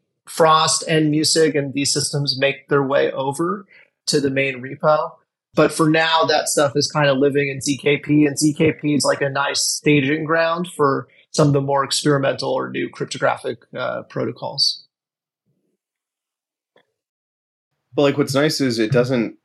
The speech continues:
Speaker 2: like, we're not gonna be dependent on, you know, a soft fork or any kind of consensus change for this. Like, I, I think,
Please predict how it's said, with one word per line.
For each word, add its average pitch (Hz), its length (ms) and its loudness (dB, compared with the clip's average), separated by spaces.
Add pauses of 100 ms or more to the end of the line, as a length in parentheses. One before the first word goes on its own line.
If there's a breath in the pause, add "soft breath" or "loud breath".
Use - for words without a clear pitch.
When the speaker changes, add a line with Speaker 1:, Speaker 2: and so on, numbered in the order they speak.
(160)
Speaker 2:
like, 110 240 2 (680)
we're 120 200 0
not 123 220 0
gonna 117 180 2
be 101 140 -2
dependent 98 720 -4
on, 92 720 -2 (100)
you 101 140 -6
know, 90 160 -4
a 92 40 -2
soft - 380 -2
fork 92 400 -4
or 95 80 -4
any 90 140 -4
kind 92 180 -6
of 90 140 -10
consensus 85 440 -10
change 85 300 -12
for 87 240 -10
this. 85 320 -10
Like, 92 300 -6 (560)
I, 107 80 2
I 104 180 0
think, 104 340 0